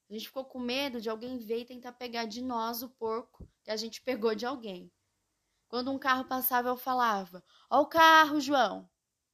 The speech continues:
E o João abaixava com o porco. Alguns carros até paravam pra me oferecer carona, e eu falava, "Não, não, não precisa, eu moro aqui pertinho." E assim a gente foi seguindo,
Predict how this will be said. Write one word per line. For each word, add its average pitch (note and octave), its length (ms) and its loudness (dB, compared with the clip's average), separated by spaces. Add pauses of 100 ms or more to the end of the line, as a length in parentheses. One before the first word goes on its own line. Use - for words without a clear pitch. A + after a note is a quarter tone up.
(140)
E G#3+ 120 -10
o - 20 -8
João A#3+ 160 -4
abaixava A3+ 540 -2
com - 80 -20
o - 100 -20
porco. F3 260 -18 (960)
Alguns C4 460 -2
carros C#4 560 0
até B3+ 180 -8
paravam C4+ 720 2
pra A#3+ 100 -14
me A#3 120 -10
oferecer A#3+ 420 -12
carona, A#3 720 -10 (320)
e A#3 60 -14
eu B3+ 120 -2
falava, A#3+ 720 -4 (240)
"Não, C4 440 -2
não, A#3+ 240 -4
não B3 100 -10
precisa, B3+ 560 -12
eu A3 60 -8
moro A#3 180 -4
aqui B3+ 160 -8
pertinho." C4 760 -8 (840)
E A#3 80 -6
assim C4+ 440 0
a F4+ 40 -6
gente E4+ 260 -8
foi D#4 160 -8
seguindo, G#3+ 560 -10